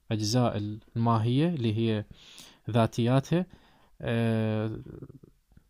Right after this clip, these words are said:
ينبغي أن تكون حاضرة معها. "وإذا كانت له حقيقة للماهية"، وإذا كانت له، يعني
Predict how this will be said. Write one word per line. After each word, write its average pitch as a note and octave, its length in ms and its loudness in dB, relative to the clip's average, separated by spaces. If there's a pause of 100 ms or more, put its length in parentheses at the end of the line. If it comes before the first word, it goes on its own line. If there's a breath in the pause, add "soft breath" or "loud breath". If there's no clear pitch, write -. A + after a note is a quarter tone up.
(120)
ينبغي D3+ 540 6
أن A#2+ 100 2
تكون C3 320 2
حاضرة D3 540 4 (200)
معها. G#2 440 4 (1040 loud breath)
"وإذا D3+ 580 8
كانت F3+ 640 4
له D#3+ 320 8
حقيقة C#3+ 760 2 (680)
للماهية"، B2 800 4 (840)
وإذا A2+ 320 0
كانت B2 460 -2 (440 soft breath)
له، C3 380 4 (920)
يعني B2 680 0